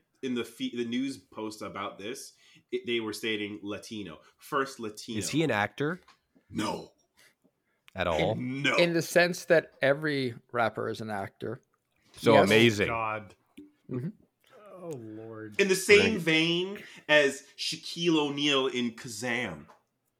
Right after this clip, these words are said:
Speaker 2: Hmm. That good,
Speaker 3: Listen,
Speaker 2: eh?
Speaker 4: Wow.
Speaker 1: One
Speaker 3: even though you
Speaker 1: time for
Speaker 3: say
Speaker 1: your mind.
Speaker 4: Or
Speaker 3: even though you
Speaker 4: like
Speaker 3: say
Speaker 4: Michael
Speaker 3: he's not
Speaker 4: Jordan
Speaker 3: an
Speaker 4: in
Speaker 3: actor,
Speaker 4: Space Jam.
Speaker 2: Mm.
Speaker 3: even though you say he's not an actor,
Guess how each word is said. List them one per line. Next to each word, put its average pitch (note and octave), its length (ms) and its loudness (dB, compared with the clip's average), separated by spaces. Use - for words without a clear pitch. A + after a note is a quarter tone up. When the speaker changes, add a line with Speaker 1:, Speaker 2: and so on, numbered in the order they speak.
Speaker 2:
Hmm. E2+ 340 -8
That F2+ 200 -2
good, F#2 100 -2
Speaker 3:
Listen, G2 200 2
Speaker 2:
eh? G2+ 100 -2
Speaker 4:
Wow. A2 280 -10
Speaker 1:
One G3+ 240 2
Speaker 3:
even - 60 -2
though B3+ 80 -4
you A#3 60 2
Speaker 1:
time A3+ 140 6
for - 60 0
Speaker 3:
say G3 160 4
Speaker 1:
your F#3 140 4
mind. B2 480 2
Speaker 4:
Or E3 360 4
Speaker 3:
even G3 340 -4
though F#3+ 120 2
you E3 160 0
Speaker 4:
like D3+ 80 0
Speaker 3:
say C3+ 100 0
Speaker 4:
Michael D#3 300 6
Speaker 3:
he's - 80 4
not B2+ 80 4
Speaker 4:
Jordan D#3 260 4
Speaker 3:
an C3+ 60 4
Speaker 4:
in D3+ 100 0
Speaker 3:
actor, F2+ 140 -4
Speaker 4:
Space D3 260 0
Jam. D3 400 -4
Speaker 2:
Mm. F#2 440 -6
Speaker 3:
even D#3+ 300 -4
though D#3 160 -2
you C3+ 160 -4
say B2 200 -4
he's A2+ 120 -8
not G#2+ 160 -6
an G#2 80 -6
actor, - 440 -12